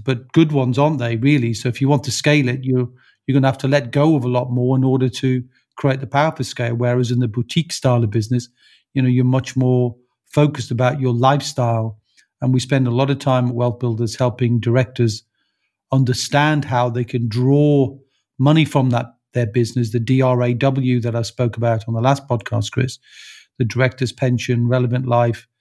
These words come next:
building assets outside of the business, and, uh, well-being.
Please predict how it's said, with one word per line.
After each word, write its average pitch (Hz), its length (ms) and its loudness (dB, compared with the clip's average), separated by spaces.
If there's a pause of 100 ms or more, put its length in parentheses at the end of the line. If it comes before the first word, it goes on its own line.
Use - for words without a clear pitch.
(480)
building 131 320 4
assets 127 680 -2
outside 127 480 0
of 120 80 -4
the 120 80 -4
business, 120 540 -2
and, 117 280 -4
uh, 117 200 -2
well-being. 117 580 0